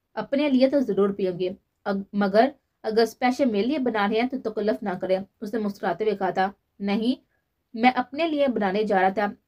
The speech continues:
Actually, मुझे आदत है फजर के बाद कॉफी पीने की," सुभान ने नरम लहजे में कहा था और फिर कॉफी बनाने चले गए। ठीक पाँच मिनट के बाद वो कॉफी के दो कप हाथ में पकड़े उसके कमरे में आया था। उसके बेड के सामने पड़े हुए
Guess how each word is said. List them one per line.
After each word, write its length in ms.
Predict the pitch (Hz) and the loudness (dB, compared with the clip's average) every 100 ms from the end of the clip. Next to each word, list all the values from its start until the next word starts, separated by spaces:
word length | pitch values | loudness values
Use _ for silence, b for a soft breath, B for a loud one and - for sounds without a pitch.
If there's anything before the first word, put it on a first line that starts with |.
| - | -4
Actually, 380 | 208 202 240 262 | -4 -2 0 2
मुझे 200 | 233 247 | 2 0
आदत 360 | 185 190 202 | 0 0 0
है 100 | 233 247 | -2 -4
फजर 240 | 196 208 | -4 -2
के 120 | 220 | -2
बाद 220 | 202 202 | 0 -2
कॉफी 280 | - 190 214 | -4 -6 -4
पीने 280 | 196 180 175 | -4 -4 -4
की," 220 | 180 190 _ | -6 -8 _
सुभान 400 | - 226 196 185 | -4 0 2 0
ने 120 | 196 208 | 0 0
नरम 320 | 190 202 196 | 0 2 2
लहजे 280 | 175 190 208 | 2 2 -2
में 140 | 190 | -2
कहा 160 | 180 165 | -2 -2
था 300 | 180 175 _ _ _ _ _ _ _ _ - | -4 -6 _ _ _ _ _ _ _ _ 0
और 140 | 214 | 0
फिर 160 | 214 240 | 4 2
कॉफी 320 | 247 202 240 | 2 0 2
बनाने 320 | 208 214 208 | 0 0 0
चले 280 | 208 220 208 | -2 -2 -2
गए। 260 | 196 208 214 _ _ _ _ - | -2 -4 -6 _ _ _ _ -2
ठीक 260 | 294 330 | 0 2
पाँच 200 | 254 269 | 0 0
मिनट 160 | 277 262 | 0 2
के 80 | 277 | 4
बाद 240 | 254 247 | 4 4
वो 80 | 233 | 0
कॉफी 300 | 214 196 233 | 0 -2 -2
के 120 | 233 | -2
दो 220 | 196 208 | -2 -2
कप 220 | 202 220 208 | -2 -6 -6
हाथ 200 | 208 202 226 | -4 -4 -2
में 120 | 220 | -4
पकड़े 320 | 214 - 214 | -4 -2 0
उसके 220 | 220 240 | 0 -4
कमरे 280 | 220 190 202 | -6 -4 -2
में 80 | 214 | -2
आया 100 | 175 | -2
था। 260 | 185 190 - | -2 -2 -4
उसके 200 | 208 220 | -2 0
बेड 260 | 196 190 196 | 2 0 0
के 120 | 233 | -4
सामने 340 | 220 190 208 | -2 -2 -2
पड़े 240 | 214 196 202 | -2 -2 2
हुए 220 | 220 | 2